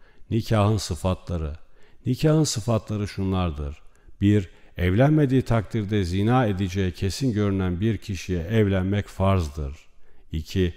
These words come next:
evlenmediği zaman zina edeceği kesin görünmemekle beraber zina edeceğinden korkulan kimseye evlenmek vaciptir. Üç, itidal üzere olan, zina etmesinden korkulmayan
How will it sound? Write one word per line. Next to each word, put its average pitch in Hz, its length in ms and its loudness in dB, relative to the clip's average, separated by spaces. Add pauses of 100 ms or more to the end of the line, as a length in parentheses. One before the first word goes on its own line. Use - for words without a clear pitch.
(280)
evlenmediği 127 640 4
zaman 110 380 2
zina 101 440 0
edeceği 101 400 -2
kesin 104 400 -4
görünmemekle 104 720 2
beraber 82 580 -4 (440)
zina 117 440 4
edeceğinden 104 640 2
korkulan 107 540 0
kimseye 92 540 -4
evlenmek 98 720 0
vaciptir. 87 760 -2 (600)
Üç, 98 320 0 (480)
itidal 104 540 4
üzere 107 280 4
olan, 92 400 0 (340)
zina 117 440 4
etmesinden 110 600 0
korkulmayan 92 840 -2